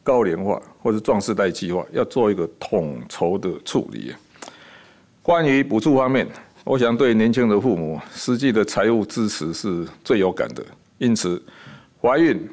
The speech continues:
满三个月给五万，每生一个新生儿给十万，育儿津贴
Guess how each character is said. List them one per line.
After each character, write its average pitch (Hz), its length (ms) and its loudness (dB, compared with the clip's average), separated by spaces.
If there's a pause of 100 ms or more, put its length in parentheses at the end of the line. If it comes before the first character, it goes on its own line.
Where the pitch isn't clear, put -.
满 107 220 0
三 135 200 2
个 113 140 4
月 117 260 2 (240)
给 107 200 2
五 85 160 -2
万， 98 120 0 (840)
每 110 160 2
生 151 200 2
一 147 80 2
个 123 140 4
新 127 200 2
生 120 200 4
儿 87 180 4 (160)
给 90 200 0
十 98 240 -4
万， 104 180 2 (800)
育 170 160 4
儿 151 100 4
津 147 180 2
贴 147 240 2